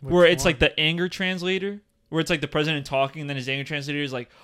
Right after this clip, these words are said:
Speaker 2: "Well, fuck you, like, this is what I mean." So, like, me, I'm the, like, angry guy. So Kevin is my calm, uh, solicitor or translator, where
Speaker 1: <laughs>
Speaker 2: he says what I'm saying, but just in a very, very more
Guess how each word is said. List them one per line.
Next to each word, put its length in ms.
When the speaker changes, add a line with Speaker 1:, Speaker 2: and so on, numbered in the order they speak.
Speaker 2:
"Well, 100
fuck 400
you, 160
like, 200
this 100
is 80
what 100
I 40
mean." 120
So, 140
like, 240
me, 340
I'm 260
the, 200
like, 300
angry 340
guy. 260
So 160
Kevin 300
is 120
my 180
calm, 720
uh, 240
solicitor 760
or 260
translator, 720
where 260
Speaker 1:
<laughs> 200
Speaker 2:
he 120
says 280
what 120
I'm 280
saying, 500
but 120
just 300
in 120
a 40
very, 540
very 380
more 400